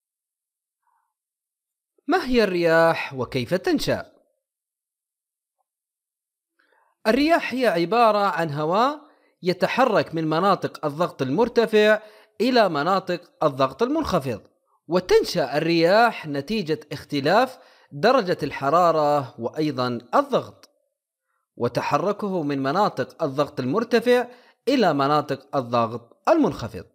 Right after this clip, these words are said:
والعوامل المؤثرة في سرعة الرياح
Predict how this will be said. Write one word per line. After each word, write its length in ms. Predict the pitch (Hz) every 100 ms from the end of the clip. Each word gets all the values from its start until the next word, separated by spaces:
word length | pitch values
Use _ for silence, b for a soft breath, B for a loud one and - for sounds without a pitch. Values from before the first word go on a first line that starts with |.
| _ _ _ _ _ _ _ _ _ _ _
والعوامل 720 | 135 147 123 151 269 294 226 180
المؤثرة 760 | 175 165 151 196 208 170 135
في 140 | 117 127
سرعة 360 | - 175 135 139
الرياح 640 | 120 117 127 220 285 -